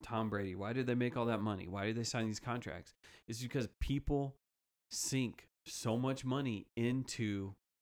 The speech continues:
football, into basketball itself, and that allows them to be paid that much money.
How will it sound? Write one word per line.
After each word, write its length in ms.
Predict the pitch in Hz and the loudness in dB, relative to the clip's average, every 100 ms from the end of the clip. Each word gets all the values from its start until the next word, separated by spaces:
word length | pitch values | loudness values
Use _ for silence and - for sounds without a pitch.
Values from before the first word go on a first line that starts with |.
| _ _ _ _ _ _ _ _ _ _ | _ _ _ _ _ _ _ _ _ _
football, 640 | - 120 - 104 98 117 - _ - | 0 2 4 2 2 -2 -10 _ -4
into 220 | 107 98 | -2 0
basketball 580 | 107 117 123 107 95 82 | 2 2 0 0 0 0
itself, 560 | - - 147 131 117 - _ _ _ _ _ - | -2 0 2 2 0 -6 _ _ _ _ _ -6
and 140 | 110 | -2
that 240 | 113 117 - | 0 0 -2
allows 560 | 101 101 101 135 143 104 | -4 0 2 2 2 0
them 320 | 98 85 101 - | -2 -4 -6 -8
to 80 | |
be 120 | 104 104 | -4 -2
paid 320 | - 107 90 | 0 0 -2
that 140 | 85 | -4
much 240 | 82 87 - | -4 -6 -6
money. 320 | 85 64 | -6 -6